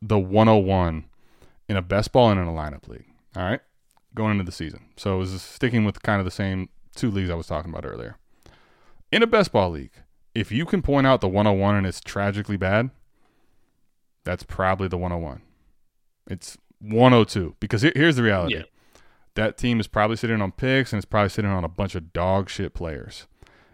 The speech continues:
Speaker 1: Even if it has six, seven, eight studs, it's not enough in best ball to matter. Here's the reality in lineup, though. You can't even predict who's gonna be worthy of pressing the button on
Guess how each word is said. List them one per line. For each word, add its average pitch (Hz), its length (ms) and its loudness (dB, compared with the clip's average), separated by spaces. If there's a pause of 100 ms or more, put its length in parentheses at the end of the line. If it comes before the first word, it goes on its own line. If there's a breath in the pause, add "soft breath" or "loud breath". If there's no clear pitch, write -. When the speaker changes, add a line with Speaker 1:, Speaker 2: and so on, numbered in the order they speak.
(180 soft breath)
Speaker 1:
Even 202 260 4
if 175 100 2
it - 120 2
has 151 360 6
six, - 320 -2
seven, 104 380 0
eight 107 220 -6
studs, 123 580 -2 (480)
it's - 140 -8
not 113 420 6
enough 101 280 0
in 95 120 -6
best 90 220 -4
ball 113 140 4
to 92 60 -4
matter. 82 480 -6 (800 soft breath)
Here's 226 260 0
the 269 60 -4
reality 185 380 2
in 95 120 0
lineup, 110 420 -2
though. 82 240 -14 (1300)
You 127 220 -4
can't 220 260 2
even 156 180 4
predict 107 600 0 (120)
who's 110 260 0
gonna 104 280 0
be 95 480 -4 (360)
worthy 104 360 2
of 92 100 -4
pressing 98 360 -4
the 82 60 -8
button 92 340 -4
on 123 280 0